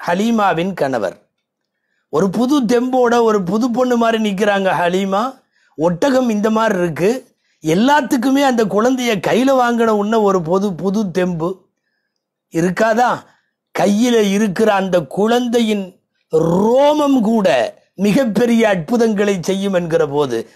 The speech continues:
அந்த முழு குழந்தையும் யார் கையில போய்விட்டதோ, அதற்கு பிறகு அங்கே ஏற்பட்ட, ஏற்படுத்தப்பட்ட ரசாயன மாற்றங்கள் சொல்ல முடியாதவை. கணவர் சொன்னாரா, ஹலீமாவுடைய கணவர்,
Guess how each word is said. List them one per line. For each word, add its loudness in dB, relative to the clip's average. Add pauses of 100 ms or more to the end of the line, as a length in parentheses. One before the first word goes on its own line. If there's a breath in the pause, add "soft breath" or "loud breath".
(100)
அந்த 0
முழு 2
குழந்தையும் 0
யார் 0
கையில -2
போய்விட்டதோ, 0 (240 loud breath)
அதற்கு 0
பிறகு 0
அங்கே 2
ஏற்பட்ட, 0 (260 loud breath)
ஏற்படுத்தப்பட்ட 0
ரசாயன 2
மாற்றங்கள் -2 (160)
சொல்ல -2
முடியாதவை. -2 (360)
கணவர் 0
சொன்னாரா, 0
ஹலீமாவுடைய 0
கணவர், -2